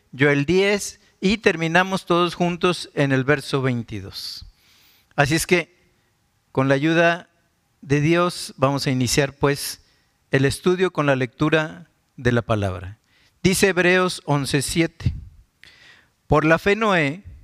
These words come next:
cuando fue advertido por Dios acerca de cosas que aún no se veían,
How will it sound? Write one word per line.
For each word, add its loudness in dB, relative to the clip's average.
cuando 2
fue 2
advertido 2
por -2
Dios 2
acerca 2
de -2
cosas -2
que 2
aún -2
no 4
se 0
veían, 0